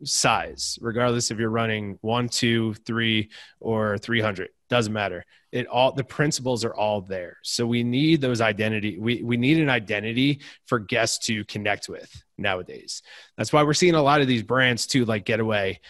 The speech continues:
uh, who's not on Airbnb, but Getaway, um, who rents out, uh, cabins in the woods, essentially outside, um,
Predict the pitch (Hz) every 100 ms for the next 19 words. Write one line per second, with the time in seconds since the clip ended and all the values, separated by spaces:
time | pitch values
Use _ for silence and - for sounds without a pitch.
0 | - - 104 104 131 120 131 117 135 175
1 | 139 113 104 101 101 107 107 117 127 117
2 | 113 110 104 98 104 101 101 101 - 123
3 | 104 104 113 117 107 104 - _ _ -
4 | 110 92 87 85 - - 120 113 107 95
5 | 98 95 104 92 95 90 104 95 95 92
6 | 90 107 - 104 95 92 90 - - -
7 | _ - 95 95 95 92 87